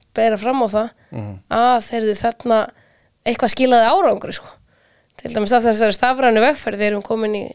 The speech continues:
Speaker 1: topp sjö eða eitthvað af lista landanna í að vera, hérna, hið opinbera að bjóða upp á stafrænar lausnir.
Speaker 2: Mhm.
Speaker 1: Og við erum að bjóða það út annað en Reykjavíkurborg sem ræður alla sérfræðingana til sín.
Speaker 2: Einmitt.
Speaker 1: Um,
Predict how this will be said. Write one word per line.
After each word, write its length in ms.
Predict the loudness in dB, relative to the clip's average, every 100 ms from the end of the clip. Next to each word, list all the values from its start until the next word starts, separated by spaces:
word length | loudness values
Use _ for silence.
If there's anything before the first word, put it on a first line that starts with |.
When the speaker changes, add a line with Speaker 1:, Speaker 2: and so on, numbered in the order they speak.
| -10
Speaker 1:
topp 180 | -8 -6
sjö 240 | -4 -2 2
eða 260 | 2 2
eitthvað 360 | 0 0 0 -2 -16 -20 _ _ -16
af 80 | -6
lista 340 | -4 0 2
landanna 520 | 2 0 0 0 0 0
í 300 | -4 -6 -4
að 140 | -2
vera, 320 | 0 0 -2 -4 _ _ _ -10
hérna, 440 | -6 -4 -6 -8 -12 _ _ -4
hið 180 | -2
opinbera 360 | -2 -2 -2 -2
að 60 | 2
bjóða 160 | 2
upp 120 | 2
á 40 | -2
stafrænar 360 | -2 2 2
lausnir. 400 | 2 2 -2 -6 -8
Speaker 2:
Mhm. 260 | -12 -12 -16 _ _ _ _ _ _ _ _ _ _ _ -4
Speaker 1:
Og 160 | -2 2
við 60 |
erum 120 | 0 2
að 40 |
bjóða 240 | 2 4
það 80 | 4
út 200 | 2 2
annað 180 | 4 4
en 80 | 4
Reykjavíkurborg 500 | 2 0 2 0 0
sem 220 | -2 0
ræður 300 | 2 4 4
alla 120 | 2 0
sérfræðingana 500 | 0 2 0 0 0
til 100 | 0
sín. 240 | 0 -2 -8 -12
Speaker 2:
Einmitt. 400 | -8 -8 -12 -18 -20 -20 -16 -2
Speaker 1:
Um, 840 | 2 2 2 2 0 -2 -4 -8